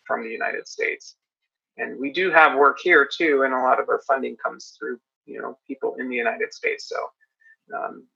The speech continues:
I can do work really from anywhere in the world, but it's, it's, it's nice when I'm there. I get to have more interaction with students and the universities that we work with.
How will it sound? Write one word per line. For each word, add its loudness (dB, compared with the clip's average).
I 8
can 0
do -4
work 0
really 8
from 4
anywhere 6
in 4
the 4
world, 8
but 4
it's, 0
it's, -12
it's -16
nice 4
when 2
I'm 0
there. 10
I 8
get 0
to -14
have 0
more 0
interaction 2
with -10
students -2
and -14
the -10
universities 0
that -6
we -10
work 0
with. 0